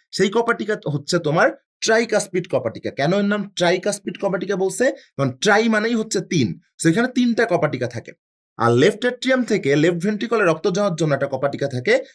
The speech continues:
তার নাম হচ্ছে বাইকাসপিড কপাটিকা। কেন বাইকাসপিড কপাটিকা বলা হইছে? কারণ বাই মানে হচ্ছে দুই, so এখানে বোঝানোর জন্য দুইটা দিলাম, আর যেহেতু ট্রাই মানে তিন, so এখানে বোঝানোর জন্য তিনটা দিলাম। তাহলে বলো তো, রাইট অ্যাট্রিয়াম থেকে রাইট ভেন্ট্রিকলে রক্ত আসার জন্য কোন কপাটিকা লাগে?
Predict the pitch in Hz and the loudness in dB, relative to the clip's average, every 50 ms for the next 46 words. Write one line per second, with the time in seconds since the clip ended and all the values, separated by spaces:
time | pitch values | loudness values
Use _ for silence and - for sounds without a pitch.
0 | _ - - 156 170 196 196 185 156 135 123 - 202 135 117 143 156 175 202 214 | _ 0 2 2 4 4 2 2 0 0 0 -2 -2 -2 0 2 2 2 2 2
1 | - 214 202 - - - 190 170 - - 127 - 107 87 - - - - _ _ | 0 -2 -4 -4 -6 -6 -6 -6 -2 -4 -2 -2 -2 -4 -6 -10 -12 -14 _ _
2 | _ _ _ - 151 165 208 208 151 156 165 175 170 190 190 - - 202 - - | _ _ _ 0 2 4 4 4 4 2 2 2 0 -2 -4 -4 -8 -8 -4 -2
3 | 202 175 202 180 - 208 185 196 196 202 190 202 196 - 240 262 339 - - - | -2 -2 -2 -2 -2 -2 0 2 2 2 2 0 -2 0 2 2 0 0 -4 -8
4 | - 127 123 110 147 151 180 214 220 214 190 175 165 151 143 147 - 160 143 147 | -4 -4 -2 2 2 2 4 4 2 2 2 2 0 0 -2 -2 -4 -4 -2 0
5 | 180 165 120 - - _ _ _ - - 156 160 165 208 226 220 160 160 156 180 | 0 0 0 -2 -8 _ _ _ -4 0 0 2 2 2 2 4 2 2 2 2
6 | 185 190 175 202 208 202 151 147 160 151 185 185 175 190 196 214 277 339 - _ | 0 0 0 0 -2 0 0 0 0 0 0 0 0 2 2 2 0 0 -4 _
7 | _ - 117 120 151 196 185 - - - 175 175 185 196 202 202 214 208 208 - | _ -6 -4 -2 0 0 0 0 0 0 2 2 2 2 2 2 0 0 -2 0
8 | 262 220 190 196 - _ _ - - 151 143 165 170 156 165 160 180 190 175 165 | 0 0 0 -2 -8 _ _ -4 -2 0 2 2 4 2 2 2 0 0 -2 -4
9 | 156 160 202 190 175 165 147 120 104 95 87 - - _ _ _ - 151 160 147 | -4 -2 0 0 2 2 2 0 0 -2 -4 -8 -12 _ _ _ 0 0 2 4
10 | 151 160 175 170 220 254 294 - - _ - 107 131 139 165 185 196 233 226 226 | 2 2 2 2 2 2 2 0 -6 _ -4 2 2 4 4 4 0 -2 -4 -4
11 | - 226 226 220 214 226 214 220 196 165 165 180 165 160 202 196 196 208 202 208 | -4 -4 -4 -4 -4 -4 -2 0 2 2 2 2 0 -4 -6 -6 -8 -6 -4 -2
12 | 208 180 151 147 151 - 170 147 147 185 180 147 170 160 139 131 170 185 185 170 | 0 2 0 0 0 -2 -2 -2 -2 -2 -4 -2 -2 -2 -2 -2 -4 -4 -2 -2
13 | 202 165 - 165 175 196 196 190 190 190 240 | -2 -4 -4 -4 -2 -2 0 0 2 2 0